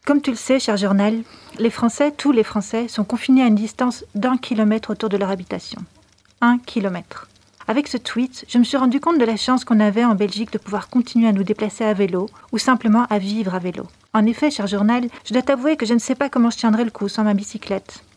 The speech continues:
D'ailleurs, je ne sais pas comment font ceux qui n'ont pas de bicyclette pour tenir le coup.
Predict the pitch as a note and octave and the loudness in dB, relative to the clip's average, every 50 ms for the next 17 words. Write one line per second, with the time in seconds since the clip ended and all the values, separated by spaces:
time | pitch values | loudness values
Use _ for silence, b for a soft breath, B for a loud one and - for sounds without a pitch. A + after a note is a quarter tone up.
0 | _ _ - A3 A3 A#3 A#3+ A#3+ - B B B B B B B G#3 A#3+ A#3+ - | _ _ 0 0 2 2 0 -2 -4 B B B B B B B 2 4 4 4
1 | - C#4+ D4 D4 C#4+ C4 A#3 A3+ G#3+ - A3+ A3 - - B3 A#3+ - A3+ G3+ G3+ | 4 2 2 2 2 2 2 0 0 0 -4 -2 -2 -2 -2 0 2 2 2 2
2 | G3+ F#3+ _ - B3+ A3+ G3+ G#3 G3+ - G#3 - - A3+ A3 - - G#3 - - | 0 -2 _ -2 -2 -2 -2 -4 -6 -8 -10 -6 -4 -4 -4 -6 -8 -14 -6 0
3 | A3+ G3+ G3+ G#3 G3+ G3 G3 - - G3 F#3 | 0 2 4 4 2 2 -2 -4 -6 -8 -10